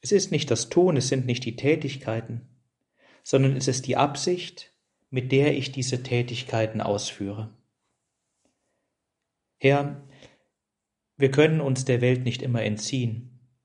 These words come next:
Wir müssen Rentenpunkte sammeln und wir müssen die Wohnung heizen. Wir haben Beziehungen zu Menschen, denen wir verpflichtet sind. Wir haben Aufgaben übernommen.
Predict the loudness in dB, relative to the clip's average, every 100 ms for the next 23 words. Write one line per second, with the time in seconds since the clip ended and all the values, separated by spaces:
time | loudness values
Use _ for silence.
0 | _ -4 0 2 2 2 2 0 -4 -2
1 | -2 -4 -4 -2 0 0 -2 -4 -4 -4
2 | -4 -2 -4 2 4 4 0 -2 -4 -6
3 | -10 -12 _ _ _ _ _ _ _ _
4 | _ 2 4 4 2 0 -2 -4 -8 -6
5 | 0 2 4 0 0 0 2 0 -2 -2
6 | 0 0 0 -2 0 -4 -2 -4 -4 -8
7 | -10 -8 -8 -8 -14 _ _ -4 -2 0
8 | 2 2 0 -2 -2 0 -4 -4 -4 -4
9 | -6 -10